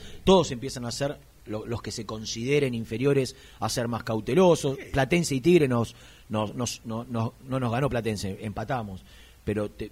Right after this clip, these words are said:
Speaker 1: te complicó la vida porque Independiente jugó muy mal, entregándonos la pelota y metiéndose todo atrás, eh, te complicó la vida. De esa manera te dejó eliminado Tigre. Eh, e Independiente, yo creo, Rubén, también,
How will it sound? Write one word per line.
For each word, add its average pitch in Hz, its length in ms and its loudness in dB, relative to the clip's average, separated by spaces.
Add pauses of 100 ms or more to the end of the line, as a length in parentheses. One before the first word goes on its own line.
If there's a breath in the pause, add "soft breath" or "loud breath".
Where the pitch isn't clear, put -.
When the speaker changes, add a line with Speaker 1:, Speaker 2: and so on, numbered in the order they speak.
Speaker 1:
te 117 100 -6
complicó 113 400 -6
la 131 80 2
vida 143 80 4
porque 117 140 0
Independiente 120 260 -2
jugó 113 300 0
muy 120 180 0
mal, 156 340 2
entregándonos 135 640 -4
la 123 80 -2
pelota 143 340 0
y 113 100 -4
metiéndose 117 440 -2
todo 139 220 0
atrás, 151 360 0 (440 loud breath)
eh, 113 260 -2
te 117 80 -4
complicó 113 400 -2
la 123 80 2
vida. 170 320 4
De 131 160 -2
esa 135 160 -2
manera 131 300 -6
te 113 80 -10
dejó 113 220 -6
eliminado 113 560 -2
Tigre. 156 520 2 (420 loud breath)
Eh, 104 580 -4 (140)
e 139 80 -4
Independiente, 160 920 2
yo 131 140 0
creo, 143 260 4
Rubén, 143 340 2
también, 135 480 0